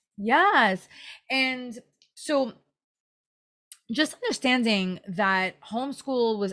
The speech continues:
actually a choice of kings, queens, and for nobility. I mean, how much more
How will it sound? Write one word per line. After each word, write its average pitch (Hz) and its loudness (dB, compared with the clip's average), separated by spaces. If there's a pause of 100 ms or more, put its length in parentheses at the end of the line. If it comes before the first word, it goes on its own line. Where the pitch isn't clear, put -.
actually 214 -2
a 190 -6
choice 226 -4
of 175 -4 (640)
kings, 233 0
queens, 220 -4 (100)
and 190 -2
for - -8
nobility. 196 -2 (560)
I 220 -4
mean, 226 -4
how 247 2
much 330 -4
more 196 -6